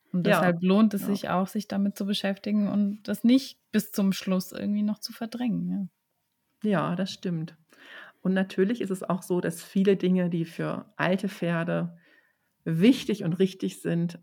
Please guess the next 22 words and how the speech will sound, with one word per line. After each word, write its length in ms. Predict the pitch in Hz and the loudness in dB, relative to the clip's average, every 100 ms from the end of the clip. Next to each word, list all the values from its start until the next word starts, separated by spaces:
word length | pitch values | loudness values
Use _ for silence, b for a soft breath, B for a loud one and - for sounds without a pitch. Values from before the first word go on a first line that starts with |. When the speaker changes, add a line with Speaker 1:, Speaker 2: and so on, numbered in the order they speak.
| - | -8
Speaker 2:
ähm, 420 | 165 160 170 - _ _ _ - | -6 -4 -6 -8 _ _ _ -14
für 180 | - 165 | 0 4
Junge 360 | 190 190 - | 6 6 8
auch 300 | 185 202 - - _ | 8 8 4 -20 _
wichtig 440 | - 143 - 135 - | -4 -4 -4 -8 -6
und 120 | 160 | -6
richtig 480 | 156 - - - - | -8 -12 -18 -18 -18
sind, 340 | - 185 - - | -14 -16 -16 -12
ne? 320 | - 196 196 - 170 | -2 -2 -2 -8 -10
Ähm, 480 | 165 165 170 170 _ B B B _ | -6 -4 -6 -8 _ B B B _
das 140 | 180 - | -10 -2
heißt, 260 | 175 175 | -2 -2
ich 80 | - | -4
hatte 180 | 170 - | -4 -2
auch 100 | 175 | -2
schon 120 | 180 | 0
mal 60 | - | 2
eine 240 | 165 165 | 0 0
Teilnehmerin, 1040 | - 160 170 165 165 156 - 170 160 170 | -4 -2 0 -2 -4 -4 0 2 2 0
die 80 | 160 | -2
sagte: 260 | 151 160 - | -2 -4 -6
"Ja, 240 | - 160 | -4 -4